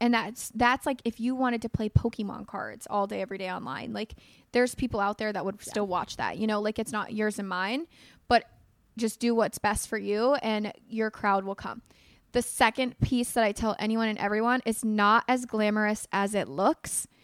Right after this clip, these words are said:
Speaker 1: Um, people always are like, "Oh my God, traveling looks so fun," and blah, blah, blah. And, like, again, I'm not complaining,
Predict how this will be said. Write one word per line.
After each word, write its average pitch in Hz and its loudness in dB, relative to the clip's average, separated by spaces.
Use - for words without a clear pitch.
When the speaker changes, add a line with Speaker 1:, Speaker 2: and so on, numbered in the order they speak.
Speaker 1:
Um, 220 6
people 233 2
always 214 6
are 226 2
like, 220 2
"Oh - -2
my 254 4
God, 254 6
traveling 247 2
looks 240 -2
so 240 4
fun," 233 4
and 226 0
blah, 226 4
blah, 233 4
blah. 220 4
And, 240 2
like, 226 -2
again, 220 2
I'm 226 2
not 220 2
complaining, 226 0